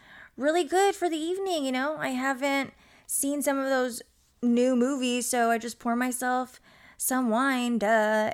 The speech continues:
and, um, you know, get a handful of chocolates and just unwind with a real nice movie for my seven days free <laughs> trial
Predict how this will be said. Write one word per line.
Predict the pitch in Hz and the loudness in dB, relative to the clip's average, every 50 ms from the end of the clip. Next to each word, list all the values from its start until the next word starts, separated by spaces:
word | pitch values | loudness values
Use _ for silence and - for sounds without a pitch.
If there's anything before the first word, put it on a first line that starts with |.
| - - | -4 -2
and, | 226 226 220 226 226 220 220 220 220 220 220 220 214 - - - | 0 2 4 4 6 4 4 4 2 0 0 -2 -4 -8 -8 -2
um, | - 226 226 220 220 220 220 214 214 220 226 - - _ _ | 2 4 6 6 6 4 2 0 -2 -4 -6 -8 -12 _ _
you | 247 247 277 | -8 -4 0
know, | 262 247 240 240 | 0 0 0 0
get | 220 240 233 | 0 0 0
a | 214 | 0
handful | 208 220 214 214 214 233 226 214 | 2 0 0 0 -2 -2 -4 -6
of | 208 | -4
chocolates | - - 196 190 202 - - 247 254 262 - - - - - - _ _ _ _ _ _ _ _ _ - | -4 -4 -4 -4 -4 -6 -6 -6 -6 -6 -8 -14 -18 -18 -18 -20 _ _ _ _ _ _ _ _ _ -6
and | 247 254 254 | -6 -4 -4
just | 262 269 - - - | -4 -4 -4 -4 -4
unwind | 262 262 277 269 269 277 285 285 277 269 | -4 -4 -2 -4 -4 -4 -4 -4 -4 -4
with | 254 240 254 | -4 -4 -4
a | 262 262 247 240 - _ _ _ _ _ _ _ - | -4 -6 -6 -8 -12 _ _ _ _ _ _ _ -12
real | 214 202 233 247 262 277 | -4 0 0 2 2 2
nice | 277 277 269 269 277 269 - - - - | 2 0 0 0 -2 -4 -4 -6 -2 0
movie | 226 233 247 277 302 330 294 269 269 262 | 2 2 2 2 0 -4 -6 -4 -6 -6
for | 233 - - 247 254 | -6 -4 -2 -2 0
my | 247 247 240 | 2 0 0
seven | 220 - - - - - - - - 254 247 254 233 269 254 233 | 0 -2 -4 -6 -6 -8 -6 -4 0 0 0 2 2 0 2 2
days | 254 254 254 254 247 - | 2 2 2 0 -2 -4
free | - - - - 269 269 269 240 220 - | -4 -6 -6 -2 0 2 2 0 0 -2
<laughs> | _ | _
trial | - - - - 247 - 254 - 277 262 226 226 254 254 262 - | -8 -8 -6 -6 -6 -4 -2 -2 0 0 0 0 -2 -2 -4 -8